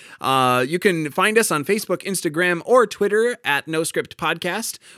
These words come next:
or by email at no script podcast at gmail dot com. And we would love to continue this conversation with you, as reading plays can be lonely sometimes, and we like to try to encourage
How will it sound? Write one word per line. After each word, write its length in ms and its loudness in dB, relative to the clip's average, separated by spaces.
or 240 6
by 160 2
email 540 0
at 180 -2
no 240 -2
script 480 -4
podcast 600 -2
at 80 0
gmail 400 -2
dot 220 -6
com. 340 -4
And 200 -2
we 100 -2
would 140 0
love 140 2
to 60 -2
continue 440 -2
this 160 -2
conversation 580 -4
with 160 -4
you, 280 4
as 500 -2
reading 260 -6
plays 300 -4
can 160 -8
be 80 -6
lonely 380 -2
sometimes, 640 -10
and 220 -6
we 320 -4
like 240 -4
to 180 -6
try 300 -6
to 180 -8
encourage 640 -4